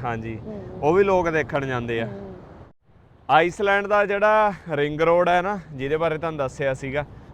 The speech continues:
Speaker 1: ਤੇ ਜਦੋਂ ਉਹ ਰਿੰਗ ਰੋਡ 'ਤੇ ਤੁਸੀਂ ਟਰੈਵਲ ਕਰੋਗੇ, ਉਦੋਂ ਤੁਹਾਨੂੰ ਇਹ ਸਾਰੀਆਂ ਚੀਜ਼ਾਂ ਮਿਲਣਗੀਆਂ। ਡਾਇਮੰਡ ਬੀਚ ਵੀ ਮਿਲੂਗੀ,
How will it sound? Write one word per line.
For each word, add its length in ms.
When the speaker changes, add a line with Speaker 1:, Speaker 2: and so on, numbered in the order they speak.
Speaker 1:
ਤੇ 120
ਜਦੋਂ 240
ਉਹ 220
ਰਿੰਗ 260
ਰੋਡ 280
'ਤੇ 180
ਤੁਸੀਂ 260
ਟਰੈਵਲ 360
ਕਰੋਗੇ, 320
ਉਦੋਂ 300
ਤੁਹਾਨੂੰ 300
ਇਹ 60
ਸਾਰੀਆਂ 440
ਚੀਜ਼ਾਂ 300
ਮਿਲਣਗੀਆਂ। 500
ਡਾਇਮੰਡ 360
ਬੀਚ 260
ਵੀ 120
ਮਿਲੂਗੀ, 640